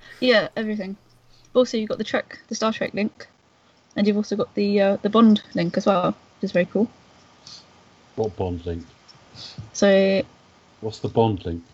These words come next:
Speaker 1: obviously, Mads Mikkelsen is the fifth actor to play a villain in both comic book
Speaker 2: Oh,
Speaker 1: and
Speaker 2: sorry,
Speaker 1: Bond
Speaker 2: I was
Speaker 1: film,
Speaker 2: thinking
Speaker 1: with
Speaker 2: of those
Speaker 1: Christopher Lee as
Speaker 2: two.
Speaker 1: Scaramanga and Captain America two.
Speaker 2: Yeah,
Speaker 1: Louis
Speaker 2: sorry.
Speaker 1: Jordan, obviously, was on Octopussy and Swamp Thing.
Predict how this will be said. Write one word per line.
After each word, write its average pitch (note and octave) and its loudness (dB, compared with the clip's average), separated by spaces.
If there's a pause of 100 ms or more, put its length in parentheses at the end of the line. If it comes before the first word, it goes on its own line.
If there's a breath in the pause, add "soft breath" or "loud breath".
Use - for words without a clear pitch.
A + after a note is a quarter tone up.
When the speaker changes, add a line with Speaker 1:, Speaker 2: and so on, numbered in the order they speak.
(380)
Speaker 1:
obviously, A3+ 6
Mads A3 4
Mikkelsen G#3+ 0
is G3+ 0
the G#3 0
fifth G#3+ 0
actor - -2
to - -10
play G3+ 2
a G3+ 4
villain G3 -2
in - -2
both G3+ -2
comic - 0
book - 2
Speaker 2:
Oh, D#3 4
Speaker 1:
and F#3+ 0
Speaker 2:
sorry, E3 4
Speaker 1:
Bond A#2+ 4
Speaker 2:
I C3+ 6
was D3+ 2
Speaker 1:
film, F#3 0
Speaker 2:
thinking - -2
Speaker 1:
with C#3+ 0
Speaker 2:
of C3+ 2
those D#3 2
Speaker 1:
Christopher F#3+ -2
Lee G#3+ 0
as - -2
Speaker 2:
two. G3 -2
Speaker 1:
Scaramanga F#3+ -4
and G#3+ -2
Captain - -4
America F#3+ -6
two. A3+ -2 (380 loud breath)
Speaker 2:
Yeah, A3+ -6 (120)
Speaker 1:
Louis A3+ 6
Speaker 2:
sorry. G3+ 0
Speaker 1:
Jordan, A3+ -2
obviously, G3 -4
was G3 -4
on F#3+ -4
Octopussy G#3+ -2
and F#3 -2
Swamp - -6
Thing. G#3 0